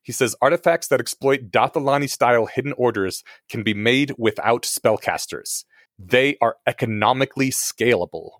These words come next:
which is, you know, fucking huge because we know what it means when something is economically scalable. I'm not sure how sure they are, but they have a printing press. So they have some idea of what happens when you can scale something easily. And, uh, that's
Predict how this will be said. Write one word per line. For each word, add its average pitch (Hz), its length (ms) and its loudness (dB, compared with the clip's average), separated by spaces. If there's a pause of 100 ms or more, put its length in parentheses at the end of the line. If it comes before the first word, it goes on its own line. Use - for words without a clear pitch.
(120)
which 113 280 -2
is, 101 360 -2 (360)
you 175 140 -2
know, 82 220 0 (420)
fucking 143 320 0
huge 123 520 -2
because 110 380 2
we 120 280 -6
know 156 180 4
what 131 160 4
it 123 100 -2
means 131 260 0
when 104 120 -4
something 110 260 -2
is 104 100 -2
economically 110 500 0
scalable. 92 500 0 (400)
I'm 120 100 -2
not 139 120 0
sure 120 160 0
how 131 160 2
sure 127 180 -4
they 107 240 2
are, 190 180 2
but - 160 -2
they 160 80 2
have 214 220 0
a 160 40 0
printing 202 380 -6
press. - 420 -6
So 101 380 0 (400)
they 196 140 4
have 202 200 2
some 165 380 2
idea 117 480 2
of 98 340 -2
what 117 140 4
happens 107 360 -2
when 101 100 -4
you 101 60 -4
can 98 140 -6
scale 113 280 2
something 90 520 -4
easily. 92 420 -4 (460)
And, 95 200 -4
uh, 95 220 2
that's - 460 0